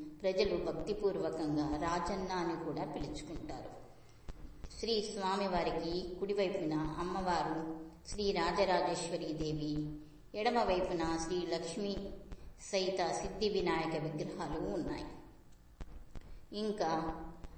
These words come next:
రాజేశ్వరునితో పాటు కేదారేశ్వర స్వామి, నాగేశ్వర స్వామి, భీమేశ్వర స్వామి, వడ్డె, వడ్డె నాగేశ్వర స్వామి ఆలయాలు, అనంత ప-, లక్ష్మీ పద్మనాభ స్వామి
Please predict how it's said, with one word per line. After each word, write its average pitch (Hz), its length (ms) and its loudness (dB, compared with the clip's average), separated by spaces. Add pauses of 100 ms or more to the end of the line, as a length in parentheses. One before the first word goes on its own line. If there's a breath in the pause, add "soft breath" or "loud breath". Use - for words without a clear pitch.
రాజేశ్వరునితో 190 920 4
పాటు 151 680 0 (480 loud breath)
కేదారేశ్వర 180 840 6
స్వామి, 165 840 0
నాగేశ్వర 190 680 0 (180)
స్వామి, 165 480 -4 (460 loud breath)
భీమేశ్వర 190 720 2
స్వామి, 151 760 2 (220)
వడ్డె, 185 640 2
వడ్డె 185 480 2 (180)
నాగేశ్వర 180 680 0
స్వామి 156 840 -2 (460 loud breath)
ఆలయాలు, 165 800 4 (140)
అనంత 208 380 2
ప-, 165 280 2
లక్ష్మీ 185 400 -2
పద్మనాభ 160 600 0
స్వామి 151 640 0